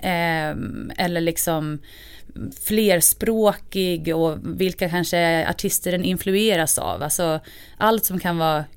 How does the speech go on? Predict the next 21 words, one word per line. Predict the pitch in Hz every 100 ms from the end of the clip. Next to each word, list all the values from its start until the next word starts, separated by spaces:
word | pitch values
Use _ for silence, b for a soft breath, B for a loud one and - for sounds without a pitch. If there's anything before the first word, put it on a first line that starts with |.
| -
kul | - 233 170 110 -
och, | 151 - -
eh, | 104 139
roligt | 196 202 156 208 -
för | - 151
läsaren | 170 160 143 202 156 160
att | 143
veta | 170 147 175
om | 160
artisten | 151 202 - -
som | - 156
vi | 175 185
tycker | - 151 -
gör | 151 147
den | 127 156 -
unik. | 180 226 73 - - - B B B B B -
Ehm, | 180 170 160 151 156 165 - - - -
till | 226 202
pressbilder, | - 233 - - 170 202 185 160 160 85 -
till, | - 185 180 175 175
ehm, | 165 160 - - - - -